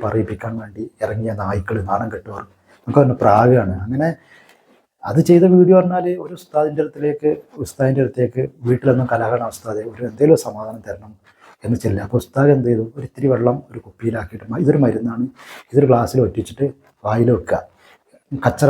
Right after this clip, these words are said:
ഭർത്താവ് കച്ചറ ഉണ്ടാക്കുമ്പോൾ മിണ്ടരുത്, ഭർത്താവ് നിർത്തി കഴിഞ്ഞാൽ തുപ്പിക്കളഞ്ഞു. അപ്പോൾ ഉസ്താദ് ഒരു, അവർ തമ്മിൽ നമ്മൾ ആ, ആ ലൊക്കേഷനിലെ ഉസ്താദാണ്, അപ്പോൾ അവർ തമ്മിൽ കച്ചറ ഉണ്ടാക്കി പറഞ്ഞത് അങ്ങനെ ഒരു കോമഡിയാണ്. മില്യൺ, മില്യൺ വീഡിയോസ് ആളുകൾ കണ്ടു അത്. പക്ഷെ അതിൽ വന്ന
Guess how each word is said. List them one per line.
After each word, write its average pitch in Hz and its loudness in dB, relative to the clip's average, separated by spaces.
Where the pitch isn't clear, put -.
ഭർത്താവ് 131 2
കച്ചറ 110 0
ഉണ്ടാക്കുമ്പോൾ 104 -8
മിണ്ടരുത്, 117 -2
ഭർത്താവ് 165 4
നിർത്തി 135 0
കഴിഞ്ഞാൽ 131 -2
തുപ്പിക്കളഞ്ഞു. 101 -8
അപ്പോൾ - -20
ഉസ്താദ് 180 2
ഒരു, 180 2
അവർ 139 4
തമ്മിൽ 147 4
നമ്മൾ 151 2
ആ, 156 2
ആ - 2
ലൊക്കേഷനിലെ 143 4
ഉസ്താദാണ്, 120 0
അപ്പോൾ 92 -8
അവർ 92 -10
തമ്മിൽ 117 -4
കച്ചറ 123 -10
ഉണ്ടാക്കി 113 -8
പറഞ്ഞത് 104 -4
അങ്ങനെ 160 4
ഒരു 185 2
കോമഡിയാണ്. 151 2
മില്യൺ, 165 6
മില്യൺ 170 4
വീഡിയോസ് 156 2
ആളുകൾ 151 4
കണ്ടു 120 -2
അത്. 123 -6
പക്ഷെ - -2
അതിൽ 135 6
വന്ന 143 2